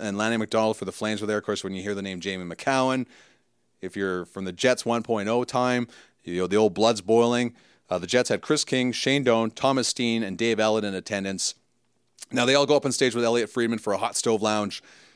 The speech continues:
And McCowan tells his side of the story with the cross-check that broke Dale Hawerchuk's ribs in the playoffs in the eighties. And that may have cost the Jets a Stanley Cup that year. There was no question about that.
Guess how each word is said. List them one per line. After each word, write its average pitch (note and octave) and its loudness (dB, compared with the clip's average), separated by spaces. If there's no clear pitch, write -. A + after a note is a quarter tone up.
And G#2 0
McCowan E3 2
tells D3 4
his D3+ 4
side C#3+ 6
of C3 2
the A#2+ -2
story A#2+ 6
with G#2 -4
the G2+ -8
cross-check C3+ 2
that G#2+ -4
broke A2+ 0
Dale A#2 0
Hawerchuk's A#2 0
ribs G2+ 0
in B2 0
the A#2 -2
playoffs A2 0
in G#2+ -2
the G#2 2
eighties. G#2 2
And G2 -4
that C#3 0
may B2+ 2
have A#2+ 0
cost A#2 2
the G#2+ -6
Jets G#2 -4
a G#2 -6
Stanley G#2+ -2
Cup G2+ -4
that F2+ -2
year. E2 -6
There F2+ -4
was F#2+ -8
no A2 2
question B2+ 0
about F#2+ -2
that. F#2 -2